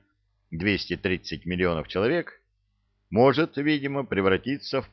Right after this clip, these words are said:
партнёрство, углубляющее геостратегическое взаимодействие в Европе. Вопрос о том,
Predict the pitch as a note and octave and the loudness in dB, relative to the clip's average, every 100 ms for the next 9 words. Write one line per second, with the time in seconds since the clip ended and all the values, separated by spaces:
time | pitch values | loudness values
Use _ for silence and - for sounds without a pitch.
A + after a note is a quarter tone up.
0 | _ D3 D#3 D3 C3 A2+ G#2+ - - G#2 | _ 4 4 2 2 4 2 -2 -4 -2
1 | G#2+ _ _ _ _ _ _ _ A2 G#2+ | -2 _ _ _ _ _ _ _ 0 2
2 | A2 G#2+ C#3+ D#3+ D3+ - D3+ D3+ C#3+ - | 2 4 6 6 4 -2 -4 -2 -2 -6
3 | - F#2+ A2+ G2 - F#2 G2 F#2+ F#2+ F2 | -6 2 4 4 0 -4 -2 -4 -4 -6
4 | D#2+ - F2 D2+ D#2+ D#2+ E2 G2+ D#3+ - | -8 -4 -2 -2 -2 -2 -2 -2 -4 -4
5 | - D#2+ C2+ A#2+ B2 C#2+ G1+ - A1 _ | -4 -4 -2 -4 -4 -6 -8 -12 -16 _
6 | _ _ _ _ _ _ _ _ _ _ | _ _ _ _ _ _ _ _ _ _
7 | _ _ _ _ _ _ _ _ F#2+ A#2 | _ _ _ _ _ _ _ _ 2 4
8 | D3 E3 - C#3+ D#3 D#3+ D3+ A2 | 6 6 6 2 6 4 4 -2